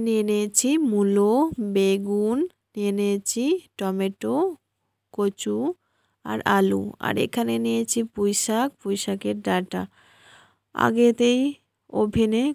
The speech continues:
কড়াই বসিয়ে দিয়েছি, জল দিয়ে দেব। সবজিগুলোকে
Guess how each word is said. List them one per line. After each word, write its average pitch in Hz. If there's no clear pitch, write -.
কড়াই 202
বসিয়ে 214
দিয়েছি, 202
জল 196
দিয়ে 196
দেব। 196
সবজিগুলোকে 220